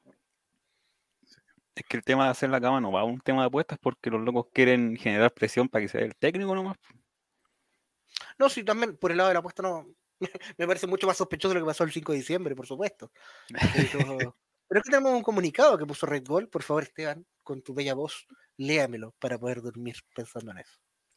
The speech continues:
Speaker 1: Ah, y el tema, yo creo que le, le debe haber llegado pesado, porque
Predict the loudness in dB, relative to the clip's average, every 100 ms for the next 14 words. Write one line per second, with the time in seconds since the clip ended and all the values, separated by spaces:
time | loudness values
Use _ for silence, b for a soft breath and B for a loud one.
0 | _ 2 6 6 6 4 6 6 6 10
1 | 10 10 8 6 2 2 8 8 8 6
2 | 6 4 2 2 6 6 6 2 -4